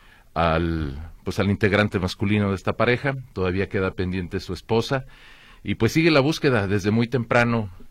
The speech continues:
hicieron el, el reinicio del operativo, y pues el, el tema, pues, sigue siendo, pues, dramático, tiene un toque de, de tristeza,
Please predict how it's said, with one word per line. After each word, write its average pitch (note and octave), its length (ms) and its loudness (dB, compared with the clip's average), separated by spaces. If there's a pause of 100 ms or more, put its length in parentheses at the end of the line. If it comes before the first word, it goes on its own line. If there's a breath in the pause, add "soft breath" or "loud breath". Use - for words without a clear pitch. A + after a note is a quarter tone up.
(100)
hicieron G#2 560 -2
el, E2+ 400 -2 (300)
el E2+ 260 -6
reinicio G2 480 -2
del G2 140 0
operativo, D3+ 580 -2 (840)
y F#2+ 320 -2
pues - 580 -10 (720 soft breath)
el, F#2+ 480 0
el F#2+ 180 -6
tema, G#2+ 680 2 (580 loud breath)
pues, G2 140 -4
sigue G#2+ 200 -2
siendo, G2 540 -2 (480 loud breath)
pues, C#3+ 180 -2
dramático, C3+ 600 4
tiene A#2+ 200 2
un A2+ 60 2
toque A2+ 320 0
de, F#2 260 2
de F2 140 -4
tristeza, C3+ 800 -2